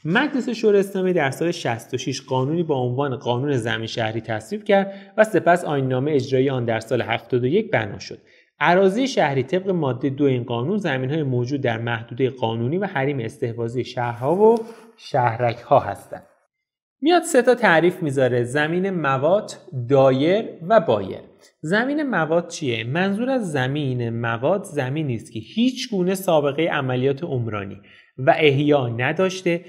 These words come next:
و کاملاً به صورت طبیعی و دست نخورده باقی مانده است. زمین‌های مواتی که علیرغم مقررات قانون لغو مالکیت اراضی موات شهری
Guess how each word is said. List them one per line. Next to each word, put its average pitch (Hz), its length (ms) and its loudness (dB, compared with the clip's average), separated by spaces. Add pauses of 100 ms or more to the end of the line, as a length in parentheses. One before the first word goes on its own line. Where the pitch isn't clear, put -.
(220)
و 156 80 2
کاملاً 202 840 0
به 208 60 4
صورت 175 440 0
طبیعی 139 500 0
و 123 140 0
دست 139 340 2
نخورده 151 380 0
باقی 151 280 4
مانده 107 320 -4
است. - 240 -18 (280)
زمین‌های 170 580 0
مواتی 170 540 0
که - 140 -10
علیرغم 139 680 2
مقررات 139 680 2
قانون 123 600 0
لغو 175 540 0
مالکیت 131 600 -2
اراضی 127 480 -2
موات 123 380 -6
شهری 110 520 -10